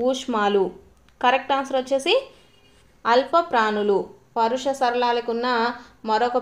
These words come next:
పేరు ఏంటంటే అల్ప ప్రాణులు. ఇందాక మనము మహాప్రాణులు అంటే ఏమేమి వస్తాయి? ఖా, ఖా, గా,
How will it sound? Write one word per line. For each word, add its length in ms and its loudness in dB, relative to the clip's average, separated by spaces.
పేరు 260 4
ఏంటంటే 420 -2
అల్ప 320 6
ప్రాణులు. 480 0
ఇందాక 380 0
మనము 260 0
మహాప్రాణులు 680 0
అంటే 140 -2
ఏమేమి 320 -2
వస్తాయి? 480 0
ఖా, 180 2
ఖా, 160 6
గా, 220 6